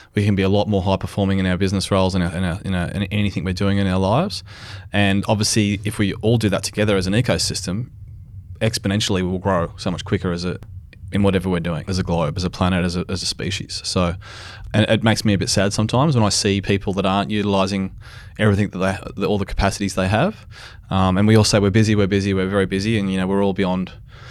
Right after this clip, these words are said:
capacity, but if you're busy but you're not doing the right activities and you're not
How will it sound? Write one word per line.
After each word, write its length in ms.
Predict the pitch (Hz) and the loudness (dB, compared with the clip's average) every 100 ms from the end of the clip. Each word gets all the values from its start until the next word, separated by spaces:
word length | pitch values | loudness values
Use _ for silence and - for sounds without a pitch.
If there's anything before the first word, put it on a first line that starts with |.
| - - - - | -18 -18 -16 -6
capacity, 560 | - 90 92 104 87 | -2 0 0 0 0
but 360 | 92 101 92 - - - - - - - - - - - - - - | 0 2 2 0 -10 -20 -20 -20 -20 -20 -20 -20 -20 -20 -20 -20 -8
if 120 | - | 0
you're 80 | 101 | 2
busy 260 | 120 117 110 | 6 6 6
but 100 | 98 | 4
you're 100 | 104 | 4
not 220 | 104 - - - - - - - - 101 | 2 0 -8 -18 -18 -20 -20 -20 -12 -10
doing 300 | 95 117 113 | 2 6 6
the 100 | 107 | 6
right 160 | 101 98 | 4 4
activities 580 | 92 - 113 185 - - - - - - | 2 0 2 0 -2 -8 -14 -20 -20 -4
and 120 | - 104 | 2 4
you're 60 | |
not 140 | 101 | 4